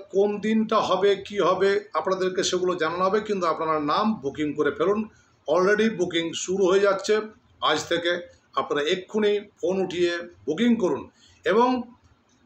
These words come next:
আমার সাথে সরাসরি যোগাযোগ করুন পানিহাটি চেম্বারে, কলকাতা পানিহাটি চেম্বার, সোদপুর পানিহাটি, নিশ্চয়ই জানেন। তো বন্ধুরা, আজকে ভিডিও এই পর্যন্তই।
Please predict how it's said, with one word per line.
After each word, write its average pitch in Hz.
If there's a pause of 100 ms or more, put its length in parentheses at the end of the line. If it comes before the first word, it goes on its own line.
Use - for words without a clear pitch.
(560)
আমার 185
সাথে 180 (140)
সরাসরি 208
যোগাযোগ 160
করুন 151 (1300)
পানিহাটি 202
চেম্বারে, 98 (440)
কলকাতা 208
পানিহাটি 196
চেম্বার, 123
সোদপুর 214
পানিহাটি, 107 (720)
নিশ্চয়ই 160
জানেন। 190 (800)
তো 139
বন্ধুরা, 214
আজকে 165
ভিডিও 151
এই 156
পর্যন্তই। 208